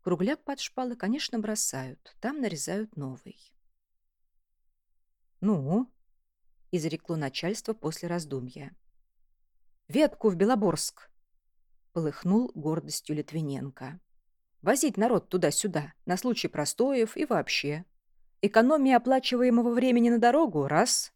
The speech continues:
экономия топлива — два, повышение коэффициента использования техники — три, благоустройство сообщения — четыре".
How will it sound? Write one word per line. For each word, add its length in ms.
экономия 500
топлива — 480
два, 380
повышение 480
коэффициента 460
использования 500
техники — 500
три, 400
благоустройство 640
сообщения — 680
четыре". 560